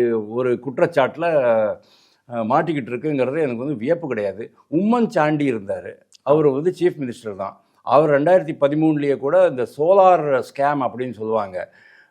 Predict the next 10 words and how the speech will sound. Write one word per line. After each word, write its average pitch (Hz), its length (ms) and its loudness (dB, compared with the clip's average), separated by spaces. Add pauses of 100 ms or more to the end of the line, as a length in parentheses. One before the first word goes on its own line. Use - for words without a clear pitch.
அ, 113 60 -10 (560)
சோலார், 139 680 4 (360)
அ, 104 420 -14 (140)
பவர் 143 340 6
தயாரிக்கிற, 120 840 -2
தயாரிப்பதற்கான 120 680 -4
திட்டத்துல 113 460 -4
வந்து 123 300 -4
ஏதோ 131 140 -2
ஒரு 196 240 2